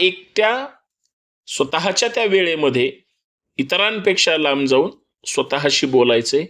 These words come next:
या गोष्टीचा विचार केला पाहिजे, एवढं माझं प्रामाणिक मत आहे. बांधवांनो, या सुप्रभात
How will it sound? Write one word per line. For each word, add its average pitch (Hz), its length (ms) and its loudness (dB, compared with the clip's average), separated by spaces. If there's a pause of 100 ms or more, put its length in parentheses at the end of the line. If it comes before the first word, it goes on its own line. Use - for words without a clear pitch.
(400)
या 143 220 -2
गोष्टीचा 135 720 0 (180)
विचार 139 400 -2 (160)
केला 139 240 -2
पाहिजे, 120 420 -4 (920)
एवढं 143 260 2
माझं 139 280 2
प्रामाणिक 123 560 0
मत 123 200 0
आहे. 110 200 -2
बांधवांनो, 156 600 0 (800)
या 156 180 0
सुप्रभात 165 540 0